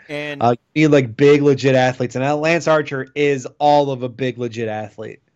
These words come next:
Speaker 1: And my God, that, that spot where he, he corkscrew choke slams Rey Fenix.
Speaker 2: So good.
Speaker 1: Oh my God, that, that,
Speaker 2: That was
Speaker 1: I went
Speaker 2: fantastic.
Speaker 1: nuts.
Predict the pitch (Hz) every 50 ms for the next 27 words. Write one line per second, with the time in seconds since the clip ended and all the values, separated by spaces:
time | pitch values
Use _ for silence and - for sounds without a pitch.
0 | _ 160 147 147 139 147 135 151 165 170 160 139 151 139 127 120 120 135 139 139
1 | 123 _ 143 143 139 123 - - - - 151 143 147 139 131 139 135 131 127 120
2 | 107 131 139 139 135 131 113 139 143 120 _ _ _ _ _ _ _ _ - -
3 | 170 196 202 - - - - - 170 170 165 160 151 147 139 135 131 127 - _
4 | _ _ _ _ - - 170 165 160 - - 151 143 135 131 127 123 117 117 113
5 | 104 - - - _ _ 147 131 135 139 135 127 - 147 151 143 131 123 120 190
6 | 185 180 180 165 156 151 _ - 151 143 135 123 113 113 156 156 151 143 120 -
7 | - 190 156 139 - 190 131 123 120 117 117 113 156 165 160 - 160 170 175 190
8 | - 131 156 170 165 139 143 139 170 170 160 127 117 151 160 160 156 143 143 139
9 | 156 151 147 147 - - _